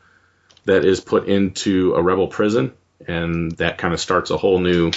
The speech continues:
story arc there. So, and the, uh, writer's still Jason Aaron, but the artist for that is going to be, uh, is it Leinil Yu?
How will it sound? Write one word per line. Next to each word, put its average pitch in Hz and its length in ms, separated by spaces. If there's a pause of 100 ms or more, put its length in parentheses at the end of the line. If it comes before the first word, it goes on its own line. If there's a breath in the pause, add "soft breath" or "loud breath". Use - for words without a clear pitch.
(320 loud breath)
story 90 400
arc 73 220
there. 76 280
So, 76 400 (460 loud breath)
and 101 320
the, 90 380
uh, 90 180
writer's 127 360
still 117 200
Jason 107 340
Aaron, 101 420
but 92 440 (360 soft breath)
the 95 160
artist 104 560
for 92 360
that 87 400
is 85 160
going 87 200
to - 80
be, 82 240
uh, 80 360 (440)
is 101 100
it 85 120
Leinil 110 520
Yu? 120 440